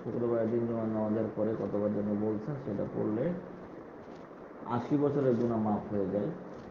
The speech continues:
সম্মানিত ভাই, তাহলে তো মানুষ মানে বসে বসে খালি গুনাই করতো, তারপরে শুক্রবারের দিন করে এই দোয়াগুলো, আহ, এই দোয়াটা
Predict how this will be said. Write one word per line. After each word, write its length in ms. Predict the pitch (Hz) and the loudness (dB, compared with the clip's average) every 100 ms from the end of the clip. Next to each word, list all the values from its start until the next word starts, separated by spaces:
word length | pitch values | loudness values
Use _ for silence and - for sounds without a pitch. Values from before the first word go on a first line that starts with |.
| - - - | -12 -12 -10
সম্মানিত 460 | - 117 120 123 127 120 | -6 -2 0 2 2 2
ভাই, 260 | 113 120 101 90 - - - - - - - | 4 4 4 2 -6 -10 -12 -12 -12 -12 -10
তাহলে 220 | 90 120 131 113 | -2 0 0 0
তো 60 | |
মানুষ 260 | 135 131 127 - - - - - - - - - | 0 0 -2 -4 -10 -12 -12 -12 -12 -12 -12 -8
মানে 460 | 107 113 113 107 104 | -4 0 2 2 4
বসে 220 | 110 120 | 4 6
বসে 160 | 123 120 | 4 4
খালি 200 | 120 120 | 4 4
গুনাই 340 | 113 120 127 120 | 6 6 6 4
করতো, 400 | 135 135 165 117 | 4 4 4 6
তারপরে 300 | 120 113 117 113 | 4 4 2 2
শুক্রবারের 480 | 127 123 120 117 107 | 2 4 4 4 4
দিন 160 | 113 110 | 2 4
করে 420 | 113 139 127 113 - - | 4 4 4 2 -4 -2
এই 120 | 117 | 0
দোয়াগুলো, 520 | 110 117 113 117 117 | 4 6 6 6 6
আহ, 1400 | 107 - - - - - - - - - - - - 98 | 4 2 -4 -10 -14 -14 -14 -14 -14 -14 -14 -12 -4 0
এই 140 | 107 | 2
দোয়াটা 280 | 107 117 107 | 6 6 6